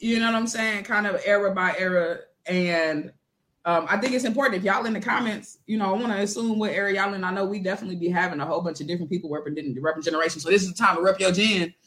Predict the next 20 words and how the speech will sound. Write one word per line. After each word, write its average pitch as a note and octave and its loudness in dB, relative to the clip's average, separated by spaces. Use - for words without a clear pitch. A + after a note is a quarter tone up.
If - -20
you G3 2
in F#3 4
the F3 0
comments, G3 4
Gen F#3+ 0
X, - -2
talk G#3 4
like F3+ 4
boomers. G3 2
Why A#3 10
you D4 12
<laughs> - 6
say, B3+ 10
why - 0
you C4+ 12
say B3+ 4
that? E3+ 2
Maximum G#3+ 0
Tata, A3 0